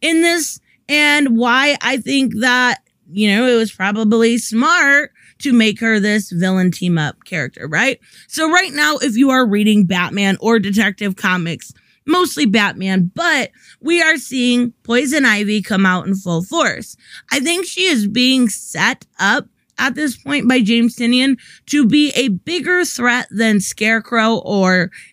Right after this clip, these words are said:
the Magistrate or Nakano, any of these characters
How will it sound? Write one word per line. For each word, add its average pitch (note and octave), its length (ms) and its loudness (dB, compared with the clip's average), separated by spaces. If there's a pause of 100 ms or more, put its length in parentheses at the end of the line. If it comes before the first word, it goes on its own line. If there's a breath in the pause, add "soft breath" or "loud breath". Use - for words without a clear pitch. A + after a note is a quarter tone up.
the F#3 80 -4
Magistrate B3+ 840 0
or G#3+ 160 -2
Nakano, A#3+ 720 0 (340 loud breath)
any E4+ 280 0
of C#4 100 0
these A3 240 0
characters E3+ 800 -4